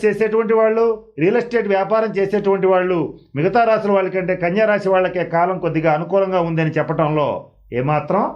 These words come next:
సందేహం లేదు. ఈ కన్యా రాశిలో ఉన్నటువంటి రాజకీయ నాయకులకి జనాకర్షణ, ప్రజాకర్షణ పెరుగుతుంది. వాళ్ళ వాళ్ళ పదవులకి న్యాయం చేస్తారు. ప్రజల్లో పోగొట్టుకున్న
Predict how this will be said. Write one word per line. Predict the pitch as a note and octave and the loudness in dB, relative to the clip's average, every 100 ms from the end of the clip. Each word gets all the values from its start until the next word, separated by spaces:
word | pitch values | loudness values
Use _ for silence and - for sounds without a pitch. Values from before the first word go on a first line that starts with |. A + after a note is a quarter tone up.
| - - - | -12 -16 -6
సందేహం | C3 B2+ A2+ G#2 | -2 -2 -4 -4
లేదు. | F2 D2+ E2 - - F#3 | -6 -8 -12 -8 0 2
ఈ | F3 - E3 | 2 -2 -2
కన్యా | F3+ A3+ A#3 | 0 2 2
రాశిలో | A3 G#3+ G#3+ | 0 0 0
ఉన్నటువంటి | G#3 G#3 G#3 G3+ F#3 | 2 2 2 2 2
రాజకీయ | D#3 F#3 G3+ G#3+ A3 | 2 0 -2 -2 0
నాయకులకి | A3 G#3+ G#3+ G#3+ A3 A3+ A3 _ _ _ _ | 0 0 -2 -2 -2 -4 -6 _ _ _ _
జనాకర్షణ, | C3+ E3+ G#3 G#3 G#3 G#3 G#3+ A#3 A#3 - _ _ | -2 0 0 -2 -4 -2 0 0 -4 -10 _ _
ప్రజాకర్షణ | - D#3+ G#3+ G#3+ G#3 G3 G3+ | -2 0 0 0 -4 -2 -2
పెరుగుతుంది. | F#3 F#3+ G#3+ A3+ G#3+ A#3 A#3+ A#3+ - _ _ _ _ _ - | 0 0 0 0 0 0 -2 -6 -16 _ _ _ _ _ -2
వాళ్ళ | E3 F3+ F#3 | 0 2 2
వాళ్ళ | F#3+ F3+ E3+ | 2 0 0
పదవులకి | F3 A#3 B3 B3 A3+ E3 G#2+ - - C3 C3+ | 0 0 0 -2 -2 -2 -4 -10 -16 -8 -2
న్యాయం | D#3+ G3+ G#3+ | 0 0 0
చేస్తారు. | E3+ D3 - F2 - - _ - - _ _ - | 0 -2 -4 -14 -14 -20 _ -20 -20 _ _ -2
ప్రజల్లో | E3 F3+ B3+ B3 G#3 A2+ F2+ - - | 0 2 0 2 0 -2 -6 -12 -2
పోగొట్టుకున్న | F#3 A3 A#3 A3+ A3 | 0 2 0 0 -2